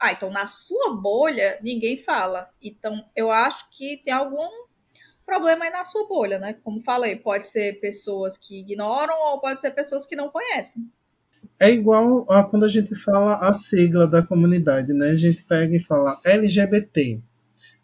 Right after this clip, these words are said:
Speaker 2: Aí uma pessoa vai falar L G B T Q I A mais. Aí outra pessoa vai dizer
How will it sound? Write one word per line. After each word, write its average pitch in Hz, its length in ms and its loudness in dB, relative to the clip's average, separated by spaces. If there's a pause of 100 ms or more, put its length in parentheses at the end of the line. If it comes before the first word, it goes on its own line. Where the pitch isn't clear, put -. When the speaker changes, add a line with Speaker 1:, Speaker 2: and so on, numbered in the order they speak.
(120)
Speaker 2:
Aí 165 260 4
uma 196 200 2
pessoa 190 400 2
vai 185 180 2
falar 175 440 0
L 170 220 4
G 175 180 4
B 165 140 2
T 185 260 -2
Q - 200 -4
I 185 260 0
A 214 100 0
mais. 127 520 -4 (280)
Aí 151 160 0
outra 151 240 -2
pessoa 170 380 0
vai 165 220 0
dizer 143 460 -6